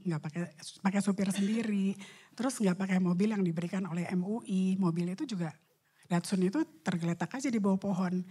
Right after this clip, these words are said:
di rumah kita di Raden Patah. Terus Nambo itu, eh, menerima segalanya. Jadi misalnya dikasih apapun di atas meja makan, yang dia makan gitu, nggak, nggak macam-macam orangnya. Dia dikasih makanan, eh, yang dimasak oleh ibu atau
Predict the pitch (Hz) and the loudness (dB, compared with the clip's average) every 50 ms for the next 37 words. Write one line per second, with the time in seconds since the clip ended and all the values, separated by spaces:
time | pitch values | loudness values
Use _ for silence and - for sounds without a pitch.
0 | - - - - 190 180 185 175 185 185 180 185 208 185 196 185 170 185 175 170 | -12 -20 -6 -2 2 4 4 4 4 2 2 0 -2 -4 -2 -2 -2 0 0 0
1 | 165 180 180 175 185 180 170 - - 175 170 - - - - - - 226 208 214 | 0 0 0 0 -2 -4 -4 -4 -4 -4 -4 -6 -8 -16 -20 -20 -20 -20 -20 -14
2 | - - 262 277 - 226 208 202 196 190 190 208 196 302 349 359 - - - - | -8 -6 -4 -2 0 2 4 4 4 4 2 0 0 -2 -2 -2 -4 -12 -20 -20
3 | - - _ _ - - 214 208 202 202 214 214 202 208 233 254 294 330 320 240 | -20 -20 _ _ -2 2 4 6 6 8 8 8 6 6 6 6 6 4 4 2
4 | 214 208 208 220 240 269 254 220 196 233 269 339 330 311 - 240 220 214 208 196 | 2 2 2 4 4 4 4 4 6 8 10 10 10 10 8 6 4 4 4 4
5 | 190 196 - 208 208 202 - 214 196 - - 185 - 214 208 196 - 233 226 214 | 2 2 2 0 0 0 2 0 0 2 0 0 0 0 0 0 2 2 2 2
6 | 196 190 196 196 - 208 196 175 202 190 185 185 185 190 349 381 381 302 208 196 | 2 2 0 0 0 0 0 2 2 2 2 2 0 0 2 4 4 4 4 4
7 | 202 277 392 370 294 262 392 - - - 262 240 240 254 247 220 196 175 175 170 | 2 2 2 2 2 2 0 -2 -2 0 0 2 2 4 2 2 2 2 2 2
8 | 165 156 151 151 165 165 160 156 - 160 170 - 190 180 190 220 247 - 269 254 | 2 0 0 0 0 -2 -2 0 -2 -2 -2 0 0 0 0 0 0 -2 -2 -2
9 | 247 247 233 240 247 254 254 240 240 233 226 226 233 240 - - - - - - | -2 -2 -2 0 0 2 2 0 0 0 0 0 -2 -4 -6 -8 -14 -18 -18 -20
10 | - - - 175 170 175 165 170 - 185 180 175 - - 190 175 175 180 - 208 | -14 -4 0 2 2 2 2 0 0 -2 -2 -2 0 0 2 2 2 2 0 -2
11 | 185 180 170 175 - 180 185 185 185 180 185 196 185 - - - - - - - | -2 -2 -2 0 2 2 2 4 4 4 2 2 -2 -6 -12 -20 -20 -20 -20 -20
12 | - - - 202 185 180 180 175 180 180 180 180 180 185 - - 208 190 190 185 | -14 -6 0 2 2 2 2 2 2 2 2 2 0 -2 0 2 4 4 6 6
13 | 190 190 190 190 185 208 - - 180 175 180 180 185 - - - - _ _ - | 8 8 6 6 4 2 0 0 2 2 4 4 2 0 -2 -8 -16 _ _ 0
14 | 196 196 180 180 208 220 233 208 196 - 175 | 2 2 4 2 0 -2 -2 -2 -2 0 0